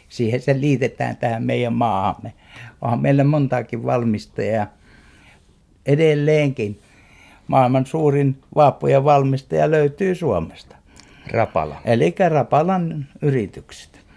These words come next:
Speaker 1: Ja vaappu on siinä mielessä erinomainen viehe, että siihen on yhdistetty myös osia,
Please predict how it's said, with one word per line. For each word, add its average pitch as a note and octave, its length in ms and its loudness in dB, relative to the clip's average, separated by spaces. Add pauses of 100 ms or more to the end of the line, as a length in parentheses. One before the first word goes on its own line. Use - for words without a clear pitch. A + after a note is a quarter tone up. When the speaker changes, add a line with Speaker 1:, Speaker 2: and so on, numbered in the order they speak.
(760)
Speaker 1:
Ja C#3+ 280 4 (680)
vaappu G3+ 460 2
on D3+ 160 2
siinä F3 320 -2
mielessä C3+ 520 -2
erinomainen C3 800 -2
viehe, C3 340 -4
että B2+ 200 -8
siihen D3 440 0
on C3+ 200 2
yhdistetty C#3+ 800 -4 (1300)
myös D3 460 0 (180)
osia, D#3+ 580 2